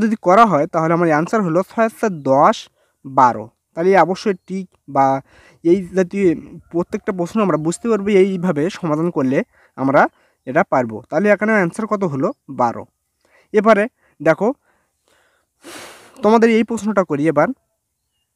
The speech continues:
ওটিটিএফএফ। এরপরে কি হবে? কমেন্টে যারা জানিয়েছো, তাদের অবশ্যই ধন্যবাদ। যারা এখানে সিক্স বা ইয়েস দি-, ইয়েস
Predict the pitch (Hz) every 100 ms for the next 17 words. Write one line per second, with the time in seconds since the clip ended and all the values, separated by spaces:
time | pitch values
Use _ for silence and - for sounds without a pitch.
0 | _ _ _ _ _ _ - 190 226 240
1 | 262 _ - 220 226 - 196 214 269 170
2 | 170 165 135 - _ _ _ - 208 226
3 | 226 - 190 190 131 143 208 - 185 214
4 | 214 196 202 202 170 185 190 - 175 -
5 | - 151 165 160 165 185 151 165 165 202
6 | 160 143 139 165 - _ _ _ - 175
7 | 208 151 165 220 _ _ _ _ _ _
8 | _ - - 233 208 - 147 135 135 143
9 | 214 202 202 180 - 175 226